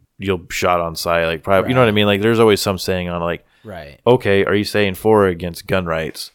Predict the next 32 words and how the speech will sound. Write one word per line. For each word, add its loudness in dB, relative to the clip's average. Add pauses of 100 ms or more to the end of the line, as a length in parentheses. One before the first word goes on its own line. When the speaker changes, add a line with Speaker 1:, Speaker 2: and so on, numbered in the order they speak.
(400)
Speaker 1:
It's -4
a 2
weird, 2 (100)
it's -4
a 0
weird 2
call 2
out 2
to -12
just -10
be -2
like, -4 (400)
"Oh, 6
we're 4
going -2
to -4
a -2
house," 2
as -6
opposed -4
to -8
a -6
pawn -6
shop, -6
a -10
gun -10
shop, -4
anything. -4
You -4
just 0
were 0
in, -4